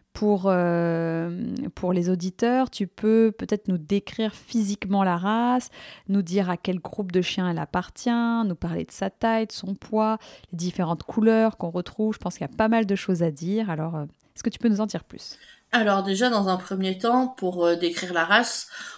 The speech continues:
Speaker 2: on va dire que c'est un chien de type Spitz, et le rasier se définit tout d'abord par un corps vraiment de taille moyenne et harmonieusement proportionné, avec des oreilles dressées. Son ossature est moyennement lourde et sa queue est attachée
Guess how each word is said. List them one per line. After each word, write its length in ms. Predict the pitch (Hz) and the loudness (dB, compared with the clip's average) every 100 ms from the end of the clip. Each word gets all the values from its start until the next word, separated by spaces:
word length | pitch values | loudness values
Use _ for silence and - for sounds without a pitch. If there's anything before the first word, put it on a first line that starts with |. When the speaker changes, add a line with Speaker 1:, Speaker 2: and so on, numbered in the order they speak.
| - | -8
Speaker 2:
on 60 | 185 | -4
va 120 | 175 | -2
dire 160 | 175 214 | -2 -2
que 80 | 190 | -2
c'est 200 | 175 175 | -2 -2
un 120 | 165 | -4
chien 240 | - 208 | 0 0
de 100 | 180 | 0
type 380 | 160 170 175 - - | -2 -6 -8 -8 -2
Spitz, 720 | - - 359 - - - - | -2 2 2 4 4 4 2
et 300 | 196 180 175 | 0 2 2
le 160 | 185 185 | 4 2
rasier 500 | 185 180 165 190 254 | 2 0 0 0 0
se 160 | - | 0
définit 440 | 175 180 - 202 196 | -2 -2 0 2 2
tout 120 | 208 | 0
d'abord 480 | 190 185 214 220 - | -2 0 0 -2 -4
par 180 | 185 | -4
un 240 | 180 175 170 - | -2 -4 -6 2
corps 260 | 220 202 | 4 4
vraiment 280 | 196 196 226 | 2 2 2
de 100 | 208 | 2
taille 280 | 185 185 180 | 2 2 2
moyenne 500 | 190 202 208 240 220 | 2 4 4 4 4
et 140 | 180 | 2
harmonieusement 920 | 208 226 233 226 226 214 220 208 226 | 0 2 4 6 6 6 4 4 0
proportionné, 760 | 240 - 208 196 196 - 175 277 - | 0 -2 -2 -2 -2 -2 0 -2 2
avec 260 | 202 202 190 | 4 4 4
des 220 | 208 202 | 4 4
oreilles 360 | 208 240 233 | 4 4 2
dressées. 600 | 196 202 214 208 - 165 - - - | 0 0 2 4 2 0 -10 -12 4
Son 220 | - 254 | 8 10
ossature 480 | 254 254 254 - 269 | 8 8 6 4 6
est 80 | 208 | 6
moyennement 560 | 214 262 262 226 196 | 6 6 6 6 6
lourde 380 | 190 254 330 269 - | 6 4 2 0 0
et 100 | 208 | 2
sa 200 | 208 208 | 4 2
queue 280 | 208 311 311 | 2 0 2
est 180 | 208 202 | 0 0
attachée 720 | 214 226 226 - 214 190 - | 0 2 2 4 2 0 -8